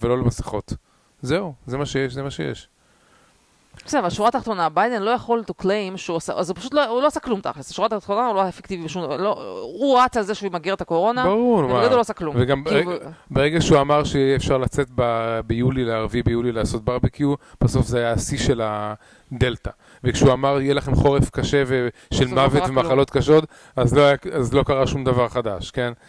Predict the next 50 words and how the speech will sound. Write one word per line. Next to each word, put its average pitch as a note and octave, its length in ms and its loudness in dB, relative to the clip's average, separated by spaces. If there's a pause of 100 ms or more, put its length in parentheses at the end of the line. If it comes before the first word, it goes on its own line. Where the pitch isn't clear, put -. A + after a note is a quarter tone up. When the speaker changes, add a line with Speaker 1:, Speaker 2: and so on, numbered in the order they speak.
(220)
Speaker 1:
כאילו, B2 200 0
זה C3+ 100 2
לא E3+ 60 2
קשור, G3+ 360 2 (360)
אין C#3+ 140 -4
קשר F#3+ 240 -2
בין D#3 180 -4
דברים D3 180 -2
שהם D3+ 160 0
אומרים, C#3+ 260 0
דברים C#3+ 160 -2
שהם B2+ 180 -4
עושים, D#3 400 -4
Speaker 2:
לא, D#3 280 0
אז, D3+ 100 -6
Speaker 1:
ול-, B2 100 2
Speaker 2:
אבל B2 220 -2
מה B2 80 2
ש-, B2 40 0
Speaker 1:
ולאנשים - 240 -2
Speaker 2:
אה, - 100 -2
אוקיי, C#3+ 200 -4
אז C#3 120 -8
אני D#3+ 80 -8
אגיד F3+ 120 -6
לך F#3+ 80 -6
רגע F3+ 300 -4
פו-, D#3 200 -10
פואנטה F3 260 -6
קצת E3 240 -10
יותר E3 200 -6
עמוקה. A#3+ 280 -2 (360)
אז F3 120 -4
בסוף B3 180 -4
זה C4+ 80 -4
כאילו B3 180 -2
הכל A3 160 -2
פסיכולוגי, G#3+ 500 -2
כאילו, E3 360 -6
דה F#3 120 -2
פקטו, F3+ 380 -4
שאתה D#3+ 120 -10
מסתכל D#3+ 340 -6
על G#3 120 -2
מספר E3 220 -4
המתים F#3 400 -6
בתקופה D#3+ 320 -6
של E3+ 100 -10
טראמפ D#3+ 300 -4
מהקורונה, D3 420 -10